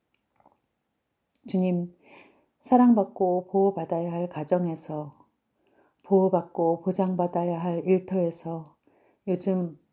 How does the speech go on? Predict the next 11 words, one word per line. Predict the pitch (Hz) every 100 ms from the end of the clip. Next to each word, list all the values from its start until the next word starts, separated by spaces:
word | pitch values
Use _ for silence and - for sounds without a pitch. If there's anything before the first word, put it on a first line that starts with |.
| _
너무 | 190 180 190 202
자주 | 160 143 - 165 165 160 -
마음 | 160 175
아픈 | 151 147 190
소식들을 | 185 214 220 - 180 175
듣습니다. | 175 151 - 175 165 160 147 143 143 _ _ _ _ _ _ _ _ _ _ _ _ _ _
마음 | - 196 202 196
아파 | 185 - 180
쓴 | - 208 190
누군가의 | 160 175 170 156 151 160
시는 | - 175 165 160 160